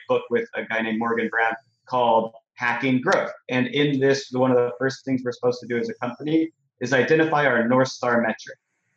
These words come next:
So it's, it, I know it's, it sounds like a buzzword, but it's actually really important. It's a value metric that you believe,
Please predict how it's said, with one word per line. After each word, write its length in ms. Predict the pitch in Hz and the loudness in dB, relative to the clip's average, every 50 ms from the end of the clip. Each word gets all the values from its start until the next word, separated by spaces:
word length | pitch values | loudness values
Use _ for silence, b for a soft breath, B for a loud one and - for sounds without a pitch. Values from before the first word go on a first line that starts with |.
| _ | _
So 380 | - - - 131 127 123 120 120 | -10 -4 -2 0 2 4 4 4
it's, 220 | 120 120 127 - | 2 2 0 -2
it, 200 | - 120 117 - - - | -4 -8 -8 -8 -6 -4
I 60 | 113 | 0
know 120 | 117 123 120 | 2 2 2
it's, 140 | 113 117 | 2 0
it 140 | - - - | -6 -12 -12
sounds 220 | - - 107 107 104 | -8 -6 -4 -4 -2
like 160 | 107 104 107 | -4 -4 -4
a 40 | 110 | -4
buzzword, 520 | - 139 147 156 151 165 170 175 151 - | -2 0 0 0 2 2 0 0 0 0
but 100 | 131 131 | 0 0
it's 160 | 131 127 - | 0 -2 -2
actually 320 | 147 147 151 147 - 147 139 | -2 -2 -2 -2 -2 -2 0
really 180 | 135 131 127 | 2 2 2
important. 380 | 123 117 117 127 120 110 104 - _ - | 0 0 0 0 0 -2 -2 -6 _ -8
It's 100 | 123 131 | -4 -4
a 60 | 131 | -2
value 400 | 110 117 127 127 143 156 160 160 | 0 0 2 2 4 4 4 4
metric 480 | 139 127 127 120 - - 120 117 117 - _ _ _ _ _ _ | 2 2 0 -2 -2 -2 -2 -2 -2 -4 _ _ _ _ _ _
that 560 | 123 123 117 - 120 120 120 117 117 117 101 - | -4 -4 -4 -2 -2 0 0 0 0 -2 -4 -4
you 240 | 127 139 156 175 175 | 0 2 2 4 2
believe, 440 | 156 175 156 147 135 127 123 127 | 2 0 -2 0 0 -2 -2 -4